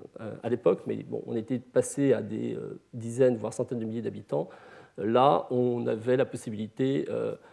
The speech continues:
d'une épidémie, d'une masse critique suffisante pour après une dissémination globale qui s'est faite vraisemblablement dans les, euh, années soixante-dix, hein. Quand on regarde de près les, euh, dossiers médicaux,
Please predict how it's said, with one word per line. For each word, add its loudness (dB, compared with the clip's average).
d'une 0
épidémie, -2
d'une -6
masse 4
critique -8
suffisante 0
pour -2
après 2
une 2
dissémination -2
globale 0
qui -8
s'est -4
faite 2
vraisemblablement 0
dans -6
les, -4
euh, -4
années -4
soixante-dix, -8
hein. -6
Quand 8
on 10
regarde 6
de 2
près 4
les, 0
euh, -2
dossiers 0
médicaux, 0